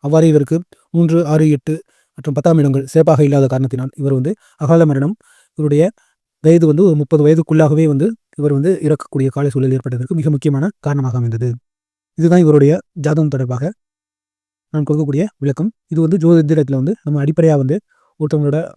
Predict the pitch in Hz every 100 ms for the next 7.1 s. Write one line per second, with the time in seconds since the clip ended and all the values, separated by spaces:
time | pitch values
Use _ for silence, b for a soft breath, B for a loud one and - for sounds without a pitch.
0 | - 170 175 160 - 147 143 156 151 135
1 | 127 135 117 135 135 131 180 - 147 135
2 | 156 170 160 131 127 131 123 127 127 127
3 | 156 131 131 127 139 208 _ _ _ _
4 | _ 170 175 175 143 143 143 190 b b
5 | b - 143 151 165 147 135 131 143 139
6 | 127 120 120 143 131 151 147 127 113 113
7 | 143